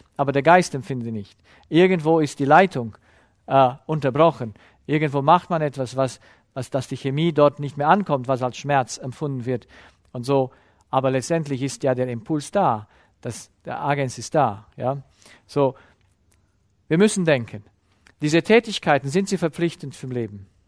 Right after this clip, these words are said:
Ich denke, wir sind alle einverstanden, dass niemand leben kann ohne diese Tätigkeiten. Ja? So,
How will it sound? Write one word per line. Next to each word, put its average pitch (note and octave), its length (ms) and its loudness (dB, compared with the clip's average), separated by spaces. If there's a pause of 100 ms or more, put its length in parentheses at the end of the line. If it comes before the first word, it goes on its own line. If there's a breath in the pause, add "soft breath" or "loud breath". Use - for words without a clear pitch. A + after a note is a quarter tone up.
(1600)
Ich - 60 -20
denke, D#3 280 0
wir C#3 80 0
sind C3+ 180 -6
alle D#3 260 4
einverstanden, D3 560 -2 (540 soft breath)
dass A#2+ 180 -8
niemand D#3 340 0
leben C#3+ 300 0
kann C3+ 180 -2
ohne C#3 220 -4
diese A#2+ 240 -4
Tätigkeiten. A2+ 720 -10 (920)
Ja? D#3 300 0 (680 soft breath)
So, A#2+ 320 0